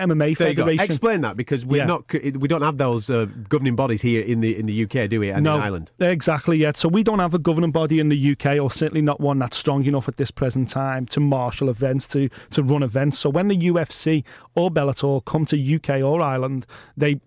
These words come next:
Speaker 1: basically commission themselves, they run themselves, they put it on as a one-off sports event, not governed by local politics, governed by themselves.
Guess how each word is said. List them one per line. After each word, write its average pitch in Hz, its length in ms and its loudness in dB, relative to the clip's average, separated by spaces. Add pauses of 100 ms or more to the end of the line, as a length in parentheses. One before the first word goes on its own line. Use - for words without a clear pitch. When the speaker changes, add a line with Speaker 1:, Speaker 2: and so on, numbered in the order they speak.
(120)
Speaker 1:
basically 156 340 0
commission 139 460 0
themselves, 127 540 0
they 139 120 2
run 131 260 2
themselves, 127 520 -2
they 139 100 -4
put 151 200 -2
it 147 80 -4
on 139 120 -2
as 127 120 -2
a 131 80 -2
one-off 127 380 -6
sports 127 420 -6
event, 127 360 -6 (300)
not 151 260 0
governed 139 420 0
by 131 160 -2
local 131 380 -2
politics, 120 580 -8
governed 123 300 -6
by 117 140 -6
themselves. 123 600 -6